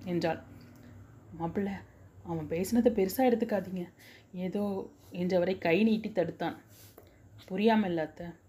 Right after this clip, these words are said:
அதே நேரம் என்னையும் கொஞ்சம் புரிஞ்சுக்கோங்க. நான் கோபத்துல கிளம்பல.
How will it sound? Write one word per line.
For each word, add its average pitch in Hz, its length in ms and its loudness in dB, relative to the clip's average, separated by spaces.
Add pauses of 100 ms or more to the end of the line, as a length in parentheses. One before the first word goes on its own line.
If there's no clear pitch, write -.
(140)
அதே 170 300 -4
நேரம் 165 300 -2 (340)
என்னையும் 214 360 2
கொஞ்சம் 175 220 -2
புரிஞ்சுக்கோங்க. 156 500 -10 (600)
நான் 165 180 -10
கோபத்துல 285 440 6
கிளம்பல. 165 400 -2